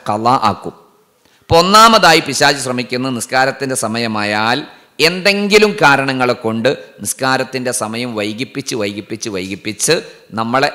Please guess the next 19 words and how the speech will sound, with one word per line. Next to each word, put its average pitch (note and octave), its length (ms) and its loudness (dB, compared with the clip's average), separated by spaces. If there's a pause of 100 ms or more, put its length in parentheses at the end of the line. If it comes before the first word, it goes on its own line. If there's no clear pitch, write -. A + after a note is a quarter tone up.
സമയത്തിൽ A#2 580 -4
നിന്ന് G#2+ 200 -6
പുറത്ത് A2 440 -4
കടത്തിച്ച് G#2 560 -6
നിസ്കാരം G2+ 460 -12
ഖളാ D#2 300 -12
ആക്കും. - 220 -20 (1400)
എന്നാൽ G#3+ 280 4
ചിലയാളെ G#3 600 6
മുന്നിൽ E3 360 -2 (200)
ഈ E3 140 -4
തന്ത്രങ്ങൾ C3+ 600 -2 (160)
വിജയിക്കില്ല. A2+ 600 -4 (1400)
പിശാച് F#3+ 360 2
എത്ര - 320 -2
നിസ്കരിക്കേണ്ടെന്ന് D3+ 760 0
പറഞ്ഞാലും B2 520 -2 (520)
അവൻ C3+ 160 -2
പെട്ടെന്ന് B2 420 -8